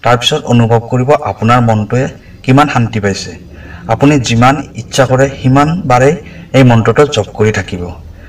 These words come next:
ইয়াত কোনো হিচাপ নকৰিব। আমাৰ আগৰ ভিডিঅ'ত যি ৱাটাৰ থেৰাপিৰ বিষয়ে কোৱা হৈছিল,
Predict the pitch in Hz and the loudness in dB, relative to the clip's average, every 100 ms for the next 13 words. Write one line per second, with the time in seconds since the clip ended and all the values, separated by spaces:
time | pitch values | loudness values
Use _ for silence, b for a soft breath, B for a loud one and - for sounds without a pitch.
0 | B - 135 139 143 147 131 - 117 117 | B 0 0 2 0 2 2 0 0 0
1 | 113 98 92 92 92 b b b b - | 0 0 -6 -8 -14 b b b b 0
2 | 127 139 - 110 131 123 113 120 127 - | 2 4 2 0 0 0 0 0 0 -4
3 | _ B B B - 101 143 147 117 110 | _ B B B -10 -2 -2 0 0 2
4 | 127 127 - 127 131 127 120 117 131 131 | 2 0 0 0 2 0 0 0 0 0
5 | 123 120 113 104 - | 2 2 2 -2 -6